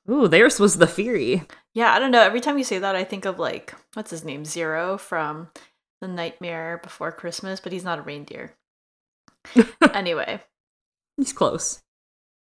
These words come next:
Speaker 2: Yeah. So maybe we'll see you in the times coming. And I will probably have some live discussions as well for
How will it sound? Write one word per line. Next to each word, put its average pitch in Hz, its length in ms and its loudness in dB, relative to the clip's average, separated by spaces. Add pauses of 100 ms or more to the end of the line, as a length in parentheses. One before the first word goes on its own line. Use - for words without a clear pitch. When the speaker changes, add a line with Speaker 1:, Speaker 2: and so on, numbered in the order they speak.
(160)
Speaker 2:
Yeah. 208 300 -2 (280)
So 294 640 4 (100)
maybe 269 280 2
we'll 349 140 2
see 370 260 2
you 190 280 2 (180)
in 214 140 -4
the 214 120 2
times 214 300 2
coming. 226 300 2
And 254 160 2
I 233 120 4
will 277 300 2
probably 302 400 4
have 294 180 -2
some 277 160 0
live 254 200 4
discussions 226 480 -2
as 202 140 -10
well 196 220 0
for 185 720 -4